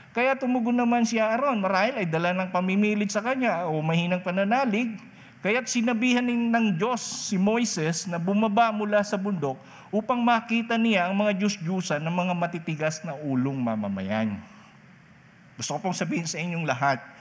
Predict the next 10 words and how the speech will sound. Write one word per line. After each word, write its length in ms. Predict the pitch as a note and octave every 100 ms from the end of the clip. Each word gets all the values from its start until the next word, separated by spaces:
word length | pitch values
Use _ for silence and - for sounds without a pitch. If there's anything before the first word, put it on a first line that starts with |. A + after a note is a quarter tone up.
| - - - - - - - - - -
ito 160 | D3+ F#3+ A#3+
pong 160 | C4+
pagsamba 480 | C4 A#3+ A3+ A3 A3
sa 160 | G#3 F#3
Diyos-Diyusan 720 | G3 - E3 F3+ E3 B2+ B2+
ay 80 | F3+
nakakapagdulot 880 | F#3 F#3 F#3 - D#3+ C#3 D3 D3+
ng 180 | D#3+ C#3+
kaguluhan, 840 | C#3 C3 B2 A2 F#2+ G2+ B2+ A2 G#2 -
no? 240 | - B2